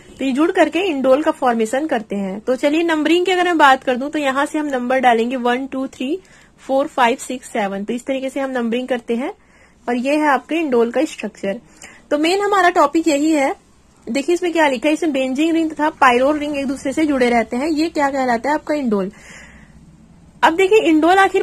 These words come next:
पाया कहाँ जाता है, तो जो चमेली का फूल होता है, फिर जो संतरे का फूल होता है, फ्लावर में इंडोल पाया जाता है। क्लियर हुआ आपको? अब चलिए हम लोग इंडोल,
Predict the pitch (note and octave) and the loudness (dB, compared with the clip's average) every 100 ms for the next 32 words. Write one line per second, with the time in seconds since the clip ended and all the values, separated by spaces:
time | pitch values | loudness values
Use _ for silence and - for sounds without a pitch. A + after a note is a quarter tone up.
0 | - C#4+ C4 D4 D4 C4+ A#3 G#3 A3 B3+ | 2 4 6 4 0 2 0 0 -2 -2
1 | C#4+ D#4 D4+ D4+ D4 E4 F4 D#4+ D#4 D4+ | -4 0 0 0 0 0 0 0 2 2
2 | C4 C#4 D#4 D#4 D#4 C4+ B3+ D#4+ E4 E4 | 2 0 0 -2 0 0 0 0 0 -4
3 | - D4+ D#4 B3+ A#3 A#3+ C#4+ - A#3 B3 | -2 0 2 0 0 -2 -2 0 2 2
4 | C#4+ C#4+ F#4 C4+ B3 B3+ D4 A#3+ A3+ A#3 | 0 -4 -4 -4 0 0 0 0 0 -2
5 | G#3 G3+ G3 F#3 G3+ G#3 _ _ - - | -4 -4 -8 -8 -12 -16 _ _ -20 -20
6 | _ - C#4 D#4 E4+ E4+ D#4 D#4 E4+ - | _ -6 0 2 4 2 2 0 2 2
7 | - E4+ F4 F#4 F#4 F#4+ - D4 D4 D#4 | 2 0 2 2 2 0 -2 0 2 2
8 | F#4 | 2